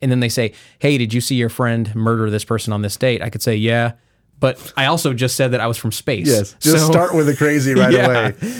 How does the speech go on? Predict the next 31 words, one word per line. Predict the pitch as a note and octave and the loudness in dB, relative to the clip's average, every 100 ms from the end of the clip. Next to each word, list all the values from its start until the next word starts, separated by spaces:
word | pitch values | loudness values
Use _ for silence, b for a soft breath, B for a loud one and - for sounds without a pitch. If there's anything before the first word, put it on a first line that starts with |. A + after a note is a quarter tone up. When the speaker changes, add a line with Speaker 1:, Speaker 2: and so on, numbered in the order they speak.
| G3+ | -6
Speaker 2:
and | C3 A2+ | 0 2
just | A#2 - | 2 0
set, | A#2 | -2
"And | G2+ B2+ | 0 0
did | D#3+ | 2
you | G#3 | 2
notice | A#3+ A3+ G3 | 2 2 0
that | F3+ D#3+ | 0 0
I | C#3+ B2+ | 0 0
made | A#2+ C#3 C3 | 0 0 0
a | G#2 | -2
totally | - - D3+ C3 | -6 0 2 2
racist | A2+ A2 B2 - | 2 0 -2 -2
comment | A#2+ A#2+ A2+ | 0 0 0
there | A#2+ A#2+ | 2 2
that | G#2 | 2
I | G2+ | 2
just | G#2 G2 _ b b - | 0 -2 _ b b -4
implied | G#2+ - G#2+ G#2 G#2+ G2+ - | -2 0 0 2 0 -2 -6
that | G2+ G2 G2 | -4 -4 0
whoever | G#2 G#2 G#2 G#2 | 2 2 2 0
would, | G2 G2+ F#2+ | 0 -2 -2
the, | G2+ F#2 F2+ | -4 -4 -6
the, | D#2+ F#2+ F2+ | -6 -6 -4
um, | F#2 F#2 F2 E2+ | -4 -4 -6 -6
defendant | F#2+ G#2 G2+ F#2+ - | -4 -2 -2 -4 -4
would | G#2 G2 | -4 0
be | |
a | G2 | 0
minority"? | F#2+ G#2 G#2 G#2 A2 - b b b b b b b b B B B B B B | 0 0 2 0 -2 -6 b b b b b b b b B B B B B B
Speaker 1:
It's, | - C#3+ | -4 -4